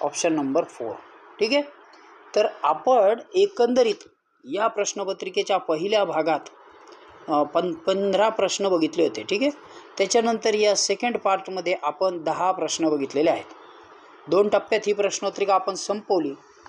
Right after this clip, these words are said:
प्रश्न सोपे आहेत. कधी? जर तुम्ही अभ्यास कराल तर, सराव कराल तर. पुढचा भाग अवश्य बघा आणि पुढच्या भागामध्ये आपण या प्रश्नपत्रिकेचे बुद्धिमत्ता चाचणी हा घटक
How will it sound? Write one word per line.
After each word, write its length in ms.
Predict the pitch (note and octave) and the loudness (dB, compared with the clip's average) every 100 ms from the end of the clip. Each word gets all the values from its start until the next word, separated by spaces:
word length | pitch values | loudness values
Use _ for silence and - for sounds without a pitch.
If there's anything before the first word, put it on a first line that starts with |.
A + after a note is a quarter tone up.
| - - - | -20 -18 -6
प्रश्न 300 | D3 - F3+ | -4 -2 0
सोपे 320 | D#3 G#3 G#3 | 2 0 2
आहेत. 240 | G#3+ F3+ F#3+ - _ _ - | 2 0 -6 -14 _ _ -2
कधी? 380 | A3 A3 G#3 G3+ _ D3 | 0 0 -6 -8 _ -2
जर 120 | D#3+ | -2
तुम्ही 260 | E3 D3+ | -2 -2
अभ्यास 340 | D3+ C#3 F3+ - | -2 0 -2 0
कराल 220 | G3 G3 F#3 | 2 2 0
तर, 60 | G3+ - - - - | -6 -8 -20 -20 -14
सराव 340 | - C#3 F3 E3+ | -4 2 2 4
कराल 220 | F#3 F#3 F3 | 2 2 0
तर. 60 | F#3 - _ - - - - | -6 -8 _ -20 -20 -20 -6
पुढचा 340 | E3 E3 G#3+ | -4 0 2
भाग 240 | F3+ E3 G3 - - | 2 0 -2 -4 -8
अवश्य 320 | D3 G3+ - | -2 0 0
बघा 300 | G#3 F3 D3+ - - - - - - - - | 2 2 2 -2 -12 -20 -20 -20 -20 -12 -2
आणि 340 | F#3 G#3+ G#3 | 0 2 0
पुढच्या 400 | G3+ F3+ E3 G3+ | 0 -4 0 2
भागामध्ये 440 | E3 E3+ F#3 F3 | 2 2 2 2
आपण 280 | E3+ D#3+ F#3 | 2 0 -2
या 180 | F3+ F3+ | 0 0
प्रश्नपत्रिकेचे 880 | F3 D#3+ - E3 D#3+ D#3+ D3 D3+ A3+ | 0 -4 -4 -2 -2 -4 -4 -2 0
बुद्धिमत्ता 600 | E3+ D3 C3+ D#3+ D#3+ D3+ | 0 -2 0 0 0 -2
चाचणी 380 | D3 B2+ - E3 | -2 -4 -4 -4
हा 140 | C#3 | -4
घटक 280 | D3+ A#2+ E3 | -4 -2 -4